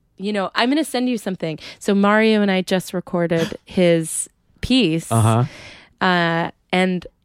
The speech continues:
Speaker 1: it is, like, a really raw sound. Like, I've never approved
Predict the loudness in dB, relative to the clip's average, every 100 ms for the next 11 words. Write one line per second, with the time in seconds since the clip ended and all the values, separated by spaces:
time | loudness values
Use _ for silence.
0 | 0 2 2 0 -2 -2 -4 -6 -2 0
1 | 0 -2 -6 -8 -8 -8 -8 -6 -8 -14
2 | -10 -2 0 0 -2 -2 -2 -2 -2 -2
3 | -4 -8 _ _ _ _ _ _ _ _
4 | _ _ _ _ _ _ _ -4 -2 -2
5 | -4 -2 2 2 2 0 -6